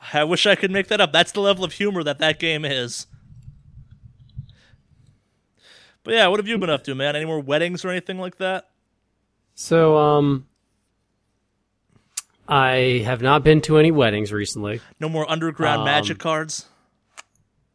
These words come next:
Speaker 2: I did play Magic.
Speaker 1: Was it in the street?
Speaker 2: Uh, no, it was in an apartment.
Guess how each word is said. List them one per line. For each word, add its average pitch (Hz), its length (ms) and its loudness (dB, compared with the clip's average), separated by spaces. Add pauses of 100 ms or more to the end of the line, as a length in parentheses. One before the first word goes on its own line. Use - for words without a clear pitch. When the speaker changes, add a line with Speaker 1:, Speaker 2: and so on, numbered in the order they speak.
(200)
Speaker 2:
I 117 400 -4
did 139 260 -4
play 170 140 -2
Magic. 143 580 -2 (340)
Speaker 1:
Was 156 160 -10
it 185 60 4
in 180 80 0
the 160 80 -2
street? 117 240 0
Speaker 2:
Uh, 107 320 -2 (1040)
no, 147 460 4
it 135 40 4
was 127 160 2
in 131 80 2
an 120 80 0
apartment. 131 680 0